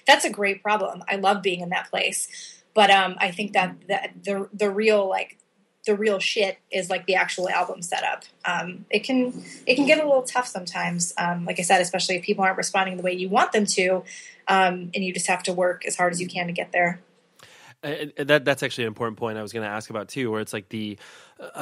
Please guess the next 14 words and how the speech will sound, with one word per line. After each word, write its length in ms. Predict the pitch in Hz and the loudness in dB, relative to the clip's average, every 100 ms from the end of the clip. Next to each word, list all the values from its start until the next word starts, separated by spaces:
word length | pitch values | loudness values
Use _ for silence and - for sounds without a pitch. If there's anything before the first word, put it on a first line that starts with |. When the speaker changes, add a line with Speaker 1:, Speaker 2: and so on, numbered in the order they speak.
| 135 | -4
Speaker 2:
I'm 100 | 131 | -2
sure 180 | 131 147 | 0 0
most 300 | 123 139 - | 2 0 -2
of 80 | 123 | -6
your 100 | 117 | -6
job 340 | 120 110 104 | -2 -2 -2
too 460 | - 196 147 110 107 _ _ _ | -6 -6 -4 -6 -10 _ _ _
is 340 | 143 131 113 | -2 0 -2
the 180 | 113 117 | -4 -2
idea 400 | 113 110 123 117 | -2 -4 -2 -2
of 260 | - 107 110 | -2 -4 -2
managing 460 | 113 107 110 107 | -4 -4 -6 -6
expectations, 760 | 107 - 101 - 113 - 98 - | -8 -8 -10 -4 -4 -4 -10 -10
because 420 | 104 110 95 | -8 -6 -6